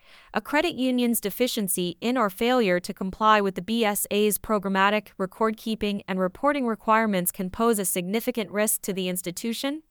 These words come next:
its members, and the share insurance fund. Credit unions play an important role in safeguarding our financial system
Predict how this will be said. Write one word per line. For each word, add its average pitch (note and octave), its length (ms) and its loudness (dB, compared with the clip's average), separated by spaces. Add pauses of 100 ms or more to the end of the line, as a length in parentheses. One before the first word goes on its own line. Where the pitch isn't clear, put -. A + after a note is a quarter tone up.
(100)
its F#3+ 160 -2
members, G3 560 2
and G3 120 -2
the F#3 80 -2
share G#3 320 0
insurance F#3 540 -2
fund. E3 460 -4 (560)
Credit D4+ 300 0
unions A#3+ 480 0
play A3+ 300 0
an G#3 60 0
important G3+ 520 0
role G#3 280 4
in F#3+ 160 -4
safeguarding G#3+ 640 0
our F#3+ 140 0
financial G3 500 -2
system F3 460 -2